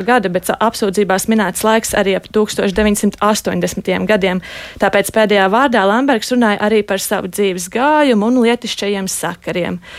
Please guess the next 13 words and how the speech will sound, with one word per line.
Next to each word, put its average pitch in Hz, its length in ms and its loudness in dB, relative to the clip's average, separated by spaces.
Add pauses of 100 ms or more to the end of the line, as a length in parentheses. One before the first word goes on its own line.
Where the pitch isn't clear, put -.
(240)
Viņš, 214 220 2
ā, 214 140 4
neslēpa, 262 480 2
ka 190 100 -2
bijušas 185 360 -2
labas 190 240 -2
attiecības 185 500 -4
ar 196 80 0
Ivaru 180 260 -2
Gormani 254 520 2 (320)
un 294 120 2
runāja 269 300 4
arī 240 100 6